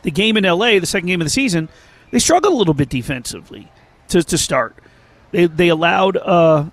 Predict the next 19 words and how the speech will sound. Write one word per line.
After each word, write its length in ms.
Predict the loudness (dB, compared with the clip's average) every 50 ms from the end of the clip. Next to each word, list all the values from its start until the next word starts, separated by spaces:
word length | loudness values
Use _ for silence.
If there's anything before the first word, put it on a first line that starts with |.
| _ _ -2
L 160 | 0 2 2
A 100 | 2 2
to 60 | 0
shoot 300 | 0 -2 -2 -4 -4 -4
forty-two 420 | 0 0 2 2 0 -2 -6 -4 -2
percent, 480 | -2 -2 0 0 0 0 0 -2 -4 _ _ _ _ _ _ _ _ _ _ _ _ _ -2
thirty-six 420 | 0 0 0 0 -2 -6 -6 -6
percent 340 | -6 -8 -6 -4 -4 -4 -4
from 140 | -6 -4 -2
three-point 340 | 0 0 0 0 -2 -4 -4
land. 240 | -6 -8 -10 -12 -18 _ _ _ -2
They 100 | -2 -2
go 180 | 0 2 2
on 100 | 2 2
the 80 | 2 0
road 560 | 0 2 2 4 4 6 6 6 4 4 0 -4 _ _ _ _ _ _
for 200 | 0 2 2 0
four 540 | -2 -8 -8 -4 -2 0 2 2 0 -2
games 680 | -2 -2 -2 -2 -2 -2 -2 -2 -4 -4 -6 -8 -10